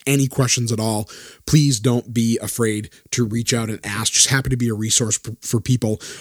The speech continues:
whether they need treatment from us or not. So please fire those questions at us, okay? Uh, that is it for this week's episode. Go make it a great week, and we'll see you back here next time on the Strength for Your Purpose podcast.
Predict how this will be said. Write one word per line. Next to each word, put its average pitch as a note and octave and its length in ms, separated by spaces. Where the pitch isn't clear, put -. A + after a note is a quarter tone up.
whether A#2+ 240
they A2+ 160
need G#2+ 200
treatment - 340
from G#2 260
us F#2 260
or F#2 300
not. G2+ 300
So - 140
please C3+ 280
fire A2 240
those G2 180
questions - 680
at F2 180
us, - 200
okay? C3+ 280
Uh, A2+ 420
that C3 220
is C#3+ 120
it D3+ 200
for C#3 120
this C#3 200
week's C#3+ 180
episode. C#3+ 400
Go B2+ 160
make C3+ 180
it C#3 60
a B2+ 60
great B2+ 240
week, D#3 240
and A#2+ 100
we'll A2 80
see - 140
you B2+ 80
back B2+ 220
here B2 80
next B2+ 180
time D#3 180
on A2+ 80
the F#2+ 140
Strength G2+ 320
for B2+ 60
Your A2+ 100
Purpose G#2 260
podcast. - 560